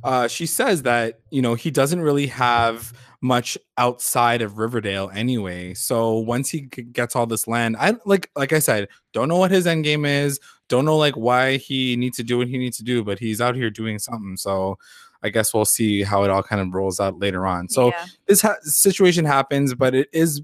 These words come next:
Speaker 1: very much like a Veronica Cheryl situation. They keep their investigation going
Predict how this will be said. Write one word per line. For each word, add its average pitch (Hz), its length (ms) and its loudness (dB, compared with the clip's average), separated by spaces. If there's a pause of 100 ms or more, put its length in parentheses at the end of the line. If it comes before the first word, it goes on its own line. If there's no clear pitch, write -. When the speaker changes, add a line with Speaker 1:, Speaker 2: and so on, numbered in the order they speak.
Speaker 1:
very 131 380 2
much 120 280 2
like 117 140 -2
a 117 60 0
Veronica 110 540 0
Cheryl 107 520 -2
situation. 113 680 -4
They 107 120 -6
keep - 300 -10
their 131 140 -2
investigation 107 840 -4
going 104 500 -6